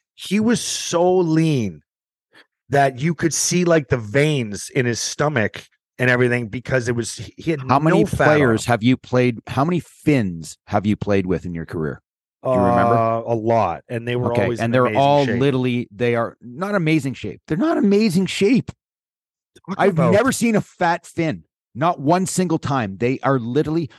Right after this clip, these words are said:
Speaker 2: I'm not kidding you when I say this. They grow up, and the way that they do things in Finland as a, as a society is very different than North America.
Speaker 1: Okay, which means what? That they're in amazing shape.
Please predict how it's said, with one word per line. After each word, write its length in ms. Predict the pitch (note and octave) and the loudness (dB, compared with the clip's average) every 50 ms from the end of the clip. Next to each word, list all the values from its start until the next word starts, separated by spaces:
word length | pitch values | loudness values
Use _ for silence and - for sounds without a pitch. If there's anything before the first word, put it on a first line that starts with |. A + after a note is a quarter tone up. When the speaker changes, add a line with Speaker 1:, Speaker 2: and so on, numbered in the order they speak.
| - | -6
Speaker 2:
I'm 160 | - - C#3+ D3+ | -2 0 0 2
not 240 | F3 A#3+ C4 A#3 | 2 0 0 -2
kidding 260 | - - F3+ F#3+ F#3+ E3+ | -2 0 2 2 4 4
you 80 | D3 | 4
when 120 | C3 B2+ B2 | 2 2 2
I 80 | A2+ | 0
say 240 | G2+ - - A2 G#2+ | -2 -2 -4 -4 -4
this. 260 | F2+ C2+ - - - _ - - - - A2 - | -4 -6 -8 -12 -18 _ -20 -20 -20 -18 -16 -6
They 260 | F2+ F#2 C3+ D#3+ B3 | 0 2 2 2 2
grow 440 | A#3 D#3+ F3 E3+ D#3+ D#3+ D#3 C3+ G2+ | 2 2 4 4 4 4 4 2 2
up, 240 | D#2+ E2+ - - - - _ _ _ _ _ _ _ _ _ _ _ _ _ _ _ _ _ - | 0 -2 -6 -8 -10 -14 _ _ _ _ _ _ _ _ _ _ _ _ _ _ _ _ _ -2
and 180 | C3+ C3+ B2 | 0 2 4
the 60 | A#2+ | 2
way 360 | A2+ G#2+ G2+ G2+ A#2 B2+ D#3 F3+ | 2 2 2 2 2 4 4 2
that 200 | G#3+ A3 F#3 - | 0 -2 -4 -2
they 180 | D3 D3+ D3+ | 0 0 2
do 220 | B2+ A#2+ C3+ C#3 B2+ | 2 2 2 2 0
things 340 | - A#2 G#2+ G2+ G2 - - - | -2 -4 -6 -6 -8 -10 -8 -6
in 180 | A2 A2+ A#2 | -6 -6 -6
Finland 560 | - - - G#2+ F#2 E2+ D2+ D2+ F2 G2+ - - _ _ _ _ - | -4 -2 -2 0 0 -2 -4 -6 -8 -10 -12 -18 _ _ _ _ 0
as 180 | A#2 B2+ A#2 F#2+ | 0 2 2 2
a, 320 | B2 B2 A#2 A2 G2+ F2 - _ _ G#2 | 2 4 4 2 2 -2 -6 _ _ -2
as 160 | A#2 A2 G#2+ | 0 0 0
a 60 | A2+ | -2
society 1000 | - - - B2 - - - - - C3+ C3 D3 D3+ C#3+ B2 F2 F2 D2+ D2+ - _ _ - | -2 -2 -2 -2 -2 -4 -4 -2 0 2 2 4 4 2 2 0 -4 -8 -10 -14 _ _ -4
is 200 | A#2 B2 G#2 F#2+ | -4 -4 -2 -2
very 340 | F2 A#2 B2 C#3 D#3+ F3+ D#3+ | 0 2 4 4 4 2 2
different 340 | - C3+ B2+ - C3+ A#2+ | 0 0 0 0 -2 -2
than 140 | - A#2+ A2+ | -2 -2 0
North 260 | G#2 G#2 G2 G2+ - | 0 2 0 0 0
America. 520 | G#2 F#2 F2+ F2 F2 E2+ - - B1+ B1+ - _ _ _ _ - | -2 -2 0 0 0 -2 -4 -6 -10 -10 -12 _ _ _ _ -16
Speaker 1:
Okay, 140 | - D#2+ D2 | -14 -14 -14
which 280 | D2+ D#2+ G#2+ A2+ - - | -8 -6 -6 -6 -6 -6
means 280 | A#2+ A#2 A2+ G#2 - | -8 -8 -8 -8 -4
what? 260 | G2 G#2 G2+ - - - | -2 -2 -2 -2 -2 -4
That 140 | F#2+ F2 | -6 -4
they're 180 | - G2+ G2 G2 | -2 -2 0 0
in 60 | F#2+ | -2
amazing 380 | F#2+ F#2+ F#2 F#2 F2+ - F2 E2+ | -4 -6 -8 -10 -10 -12 -14 -12
shape. 360 | - - D2 C#2 C2+ - | -10 -8 -8 -8 -10 -12